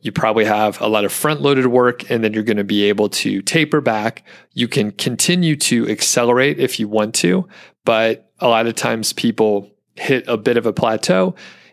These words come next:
and oftentimes you actually need to shift some of your focus. So if you got to a certain point with, say, publishing a ton of content, you may need to shift to more of a promotional-based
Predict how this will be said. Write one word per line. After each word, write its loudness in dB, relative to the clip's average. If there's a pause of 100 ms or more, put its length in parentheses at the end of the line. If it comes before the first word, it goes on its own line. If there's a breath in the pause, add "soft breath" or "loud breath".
(120)
and 0 (160)
oftentimes 0
you 0
actually -2
need 0
to 0
shift 0
some 0
of -2
your 2
focus. -2
So 0
if -2
you 0
got 0
to 0
a 0
certain -2 (200)
point -2 (520 loud breath)
with, 2 (300)
say, 2
publishing 0
a 0
ton -2
of -4
content, -2 (140)
you -6
may 0
need -2
to -6
shift 0
to -2
more -2 (120)
of 2
a 0 (400 soft breath)
promotional-based 0